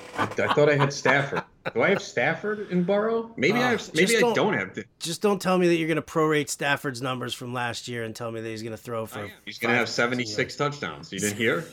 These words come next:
Speaker 2: <laughs> Dude, people are driving me nuts with that, man. Driving me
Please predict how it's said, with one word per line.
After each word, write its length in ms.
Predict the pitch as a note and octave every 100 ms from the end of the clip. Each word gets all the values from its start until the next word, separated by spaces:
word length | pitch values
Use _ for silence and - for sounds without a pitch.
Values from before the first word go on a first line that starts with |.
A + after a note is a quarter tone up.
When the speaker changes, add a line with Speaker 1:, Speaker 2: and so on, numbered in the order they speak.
| - -
Speaker 2:
<laughs> 1080 | - - - - - - _ - - - -
Dude, 500 | C#3 C#3+ C#3+ C3+ -
people 260 | F#3+ F#3+
are 80 | E3
driving 500 | A2 - - - C3
me 100 | A#2+
nuts 500 | A#2 A#2+ B2+ C#3 -
with 140 | B2 -
that, 380 | G2+ F#2 -
man. 440 | A2 G#2+ G#2+ G#2 G#2
Driving 760 | G2 A2+ C3 C#3+ D#3+ E3+ F3
me 380 | E3+ E3 D#3+ C#3+